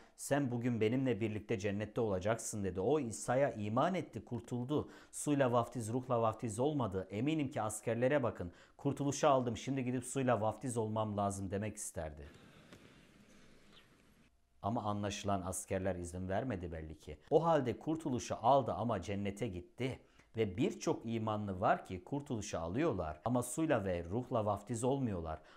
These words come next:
O yüzden güçleri yok. Aslında birçok imanlı küçükken bu koridorlarda yürüyor ama aslında gerçekten kendilerini Mesih'e teslim etmiyorlar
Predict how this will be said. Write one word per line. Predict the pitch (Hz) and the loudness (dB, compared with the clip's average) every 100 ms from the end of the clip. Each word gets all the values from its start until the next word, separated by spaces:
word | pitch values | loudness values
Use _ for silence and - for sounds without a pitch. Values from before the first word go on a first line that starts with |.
| - | 0
O | 135 | 2
yüzden | 131 110 107 90 | 2 0 -2 -4
güçleri | 107 - 113 110 98 | -6 -4 -4 -2 0
yok. | 123 123 - | 0 -2 -4
Aslında | 123 - 175 160 110 95 | -2 -2 -4 -2 -2 -2
birçok | 180 - 151 | -2 -2 -4
imanlı | 123 117 110 98 95 | -2 -2 -2 -2 -4
küçükken | - - 202 - 92 90 - - - | -8 -8 -8 -4 -4 -4 -12 -12 -8
bu | - | 2
koridorlarda | 160 143 135 123 123 120 120 | 4 6 6 6 6 4 2
yürüyor | 110 107 117 107 110 | 0 0 2 2 0
ama | 117 104 | 0 0
aslında | 127 - 147 123 | -2 -2 -2 -2
gerçekten | 98 110 143 - 131 104 | 0 0 0 -2 -6 -6
kendilerini | - 98 98 98 95 101 | 0 0 0 -2 -2 -4
Mesih'e | 95 98 - 113 | -4 -4 -2 -2
teslim | - 98 - 107 | -2 -8 -8 -8
etmiyorlar | 104 - 175 135 95 85 | -6 -6 -4 -2 0 -2